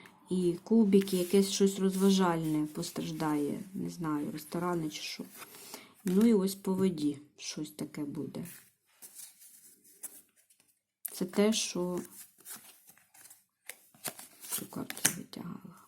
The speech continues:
Трансформація. Будуть іти зміни зараз, бо вони будуть бити по, о, пожалуйста, бачите,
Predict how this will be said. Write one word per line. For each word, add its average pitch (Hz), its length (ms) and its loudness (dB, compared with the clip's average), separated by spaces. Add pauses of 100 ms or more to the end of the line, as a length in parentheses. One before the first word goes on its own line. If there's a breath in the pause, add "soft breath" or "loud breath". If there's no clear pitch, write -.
(120)
Трансформація. 175 1080 -4 (2250 loud breath)
Будуть 220 580 6
іти 214 260 6
зміни 220 480 8
зараз, 196 460 6
бо 170 160 -2
вони 190 340 6
будуть 190 540 2
бити 220 340 8
по, 190 220 2 (140)
о, 185 180 6
пожалуйста, 170 680 0
бачите, 185 480 2